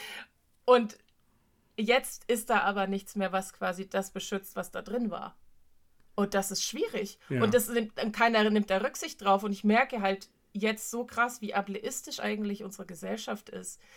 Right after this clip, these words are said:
Speaker 1: Was so, ich hab nur Nachteile dadurch. Also
Speaker 2: Was ist,
Speaker 1: emotional
Speaker 2: was
Speaker 1: vielleicht
Speaker 2: ist, was ist
Speaker 1: Vorteile.
Speaker 2: nochmal ableistisch? Menschenfeindlich?
Speaker 1: Ähm,
Speaker 2: Nee.
Speaker 1: dis-,
Speaker 2: <laughs>
Speaker 1: nee, dis-,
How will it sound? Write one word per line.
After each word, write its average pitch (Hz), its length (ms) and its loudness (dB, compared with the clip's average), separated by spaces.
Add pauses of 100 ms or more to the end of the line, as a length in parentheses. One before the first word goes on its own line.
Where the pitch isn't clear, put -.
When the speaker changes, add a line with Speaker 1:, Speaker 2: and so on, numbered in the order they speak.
(240)
Speaker 1:
Was 202 180 -2
so, 208 260 0
ich 202 160 -8
hab 208 100 -2 (140)
nur 285 280 2
Nachteile 233 500 0
dadurch. - 460 -8 (420)
Also 208 200 4
Speaker 2:
Was - 40 0
ist, 226 40 4
Speaker 1:
emotional 226 460 4
Speaker 2:
was 294 120 6
Speaker 1:
vielleicht 214 200 4
Speaker 2:
ist, - 100 -8
was 214 200 8
ist 135 80 2
Speaker 1:
Vorteile. 135 140 4
Speaker 2:
nochmal 131 180 2
ableistisch? - 800 -4 (300)
Menschenfeindlich? 151 760 2
Speaker 1:
Ähm, 202 200 6
Speaker 2:
Nee. 214 40 0
Speaker 1:
dis-, 226 240 2 (260)
Speaker 2:
<laughs> - 300 -4
Speaker 1:
nee, 233 460 8
dis-, 254 280 -2